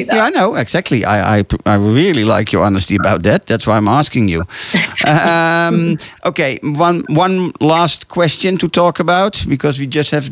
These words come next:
Speaker 2: th-, about two, three minutes left. If, um, um, if I'm taking my children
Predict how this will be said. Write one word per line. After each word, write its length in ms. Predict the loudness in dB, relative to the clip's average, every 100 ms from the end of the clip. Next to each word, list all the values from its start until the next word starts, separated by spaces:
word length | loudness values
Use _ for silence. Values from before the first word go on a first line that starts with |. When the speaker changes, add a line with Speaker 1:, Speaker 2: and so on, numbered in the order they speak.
| -8
Speaker 2:
th-, 200 | -8 -6 -2
about 340 | 2 2 2 0
two, 140 | 0
three 220 | 2 2
minutes 320 | 4 2 0 2
left. 440 | 2 0 -4 -10 -10 -12 -4
If, 300 | -2 0 -2 -8 -2
um, 520 | 0 2 2 0 -2 -6 -2
um, 420 | 0 2 2 2 0
if 140 | -2
I'm 240 | 0 0
taking 380 | 0 0 0 0
my 240 | 2 2 -2 _ -20 _
children 640 | -2 0 2 2 2 2